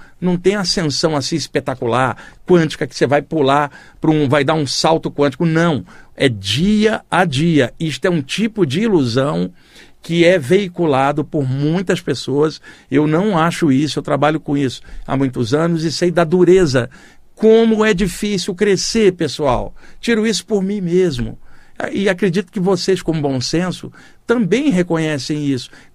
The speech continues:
Como é difícil crescer, como é difícil aumentar a paciência, como é difícil compreender, como é difícil expandir a consciência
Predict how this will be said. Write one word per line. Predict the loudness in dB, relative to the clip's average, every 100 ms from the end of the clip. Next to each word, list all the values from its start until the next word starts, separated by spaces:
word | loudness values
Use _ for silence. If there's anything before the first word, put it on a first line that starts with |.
| -2
Como | 0 0
é | -2
difícil | -6 -4 -6 -6 -6
crescer, | -4 -4 -2 0 0 -2 -12 -20 -2
como | 0 2
é |
difícil | 0 -2 -4 -2
aumentar | -2 0 0 -2
a |
paciência, | -2 -4 -4 -4 -4 -4 -10 -16 -20 -6
como | -4 -2
é |
difícil | -4 -8 -8 -8 -8 -6
compreender, | -6 -4 -4 -4 -2 -2 -2 -4 -10 -20 _
como | 2 2
é |
difícil | 0 -4 -4 -4 -4 -4 -6 -8 -18 _
expandir | -16 -6 -4 -4 -2 -2
a | -2
consciência | -4 -6 -4 -2 -2 -2 -4 -6